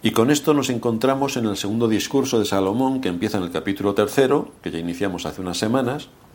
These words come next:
donde nos habla de cómo la vanidad de la vida se desvanece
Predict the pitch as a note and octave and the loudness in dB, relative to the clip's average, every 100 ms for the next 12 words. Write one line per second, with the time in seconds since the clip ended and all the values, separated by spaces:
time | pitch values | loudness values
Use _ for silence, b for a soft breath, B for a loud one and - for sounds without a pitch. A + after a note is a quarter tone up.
0 | - - - E2+ E2+ D#2 - D#2+ - F#2 | -20 -8 -4 -2 -2 -4 -4 -4 0 0
1 | E2+ E2 F#2+ F#2 F#2 E2 D#2+ D#2+ F#2+ F#2+ | 0 0 -2 2 2 2 -2 -2 -2 0
2 | E2 F#2+ F#2+ D#2 F#2+ F2+ F2+ - E2 F#2+ | 0 -2 -2 -2 -2 0 -2 0 0 0
3 | B2 - D2+ | -2 -4 -8